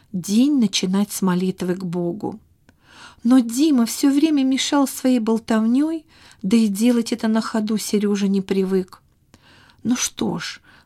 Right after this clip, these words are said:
подумаешь, помолиться можно и через часик, дома, в своей комнате". К тому времени мальчишки должны были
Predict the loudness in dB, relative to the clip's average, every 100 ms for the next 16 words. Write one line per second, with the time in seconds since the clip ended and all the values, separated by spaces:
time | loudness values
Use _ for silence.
0 | _ -4 -2 2 2 2 2 -2 -6 -14
1 | -20 _ _ 2 4 6 4 4 -2 0
2 | 0 0 0 0 -2 -2 -2 -2 -2 0
3 | 0 -2 -8 -12 -10 -2 2 4 2 0
4 | -4 0 2 2 2 -2 0 2 0 -2
5 | -6 -10 -10 _ _ _ _ _ _ _
6 | _ _ _ _ _ -20 -2 0 0 0
7 | 0 0 0 -4 -8 -12 -20 -20 -4 0
8 | 0 2 2 2 2 -2 0 0 0 0
9 | 2 2 0